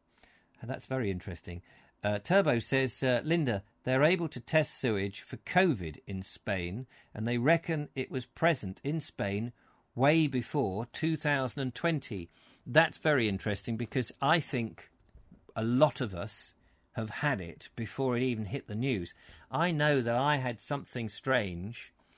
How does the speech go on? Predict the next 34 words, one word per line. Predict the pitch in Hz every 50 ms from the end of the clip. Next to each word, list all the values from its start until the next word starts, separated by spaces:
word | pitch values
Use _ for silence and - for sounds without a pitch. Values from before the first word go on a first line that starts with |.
| _ _ _ _ -
that | 123 120
affected | 123 - - - 160 - - - 139 131
a | 131
bit | 113 - 127 123 -
of | 135 117
my | 143 139 135 135
lungs | 131 131 131 113 92 85 80 92 113 123 - - - - - _ _ - - _ _ _ _ _ _ _ _ _ _ _ _ _ -
because | 113 - - 127 110
I | 143 151 160 151
had | 135 156 147 135
a, | 131 123 117 - -
a | 117
lung | 117 127 143 147 143 135
condition | - - 110 98 104 101 - - - 107
a | 104 104
while | 110 120 117 110 98
ago. | 87 - 95 90 95
It's | 101 101 -
gone | - 139 143 139 123
now. | 104 90 90 95
I | 104 107
don't | 120 120 - -
have | - 143 123 98
it. | 87 80 - _ _ - - - - _ _ _ _ -
Um, | 110 104 101 101 101 101 98 101 101 _ _ _ _ _ _ _ _ - - - _ _ _ -
but | 110 98 123 - - 117
this, | 139 170 160 - - - _ - -
and | 117 120 123
I | 127 131 131
know | 135 139 147 156 165
that | 160 170 156 - -
feeling | - - 170 170 160 139 104 87 87 95 107 113 _ _ _ _ _ _ -
of | 117 113 117 113 113 - - -
something | - - 151 139 - - - 135 131 120